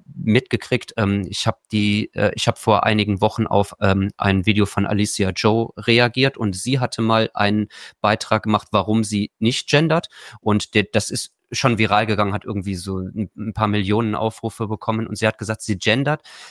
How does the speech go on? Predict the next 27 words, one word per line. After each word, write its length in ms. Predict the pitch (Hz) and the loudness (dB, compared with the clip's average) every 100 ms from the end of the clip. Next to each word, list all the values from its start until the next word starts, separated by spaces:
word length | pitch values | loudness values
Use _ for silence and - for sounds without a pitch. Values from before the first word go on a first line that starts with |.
| - | -2
nicht 500 | 107 143 196 - - _ _ _ _ - | 4 4 4 -2 -10 _ _ _ _ 0
deswegen 500 | 139 170 - 180 202 | 2 2 2 2 4
nicht, 360 | 190 208 - - | 2 2 -2 0
weil, 360 | 135 135 135 - | 2 4 2 2
ähm, 340 | 123 117 117 - | 2 2 0 -4
sie 320 | - - 117 | -14 -4 -2
es 180 | 107 - | -2 2
aufgedrückt 520 | 131 170 165 - 165 | 2 2 -2 -2 -2
bekommt 500 | 170 - 160 165 - | -4 -2 0 -2 -4
oder, 480 | 123 123 123 123 - | -4 2 2 2 2
ähm, 320 | 117 113 117 - | 2 2 0 -4
weil 320 | - 104 110 - | 0 0 0 -2
es 180 | 107 - | -6 -6
falsch 480 | - 120 131 156 - | -4 0 0 0 -6
ist, 220 | 143 - | -6 -2
sondern 400 | 127 127 127 131 - - | -2 0 0 -2 -8 -18
weil 320 | - 104 117 117 | -8 0 2 2
sie 140 | 113 | -2
sagt, 240 | 107 120 - | 0 0 2
wir 80 | |
haben 240 | 113 117 117 | 2 2 0
keine 260 | 113 113 | -2 -2
vernünftige 800 | 107 110 110 117 - 107 107 101 | 0 -2 -2 -4 -4 -2 0 -2
Regel 480 | 104 104 120 127 127 | 0 2 2 2 0
gefunden, 840 | 120 - - 113 117 - 110 104 - | -2 -6 -4 -2 -2 -2 -2 -2 0
bei 160 | 104 | 0
der, 320 | 104 - 110 | 2 2 2